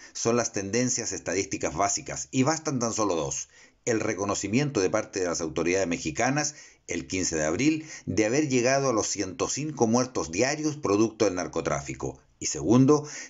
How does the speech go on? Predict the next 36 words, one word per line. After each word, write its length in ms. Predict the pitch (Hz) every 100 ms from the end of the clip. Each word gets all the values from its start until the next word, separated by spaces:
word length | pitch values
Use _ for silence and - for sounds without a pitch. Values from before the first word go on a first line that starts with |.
| -
que 200 | 123 120
en 100 | 117
el 160 | 113
primer 320 | - 110 147 165
semestre 460 | 131 139 143 120
de 60 | 107
este 180 | - 110
año 200 | 151 139
hubo 200 | 131 127
diecinueve 680 | 110 110 - 104 104 101 95
mil 240 | 127 180
asesinados 580 | 170 - 101 98 117 131
por 160 | 113 101
el 120 | 95
mismo 260 | 107 98
motivo. 560 | 92 87 80 73 67 67 _ - - _ _
Ambos 320 | - 123 82
datos 440 | 78 110 - 147 - - - -
nos 140 | 104
permiten 400 | 113 107 151 156
sostener 580 | 143 120 - 104 135 135
como 300 | 107 98 85
altamente 720 | 117 143 98 92 127 131 82
probable 600 | 76 80 98 80 85 98 - -
un 220 | 160 131
cambio 340 | 139 143 165 147
de 100 | 117
percepciones 720 | 104 - 90 - 123 143 127
en 120 | 101
cuanto 320 | 82 101 87
a 20 | 87
los 140 | 80
gobiernos 480 | 73 92 127 127 123
de 80 | 98
Felipe 380 | 82 92 113
Calderón 540 | 98 82 80 104 123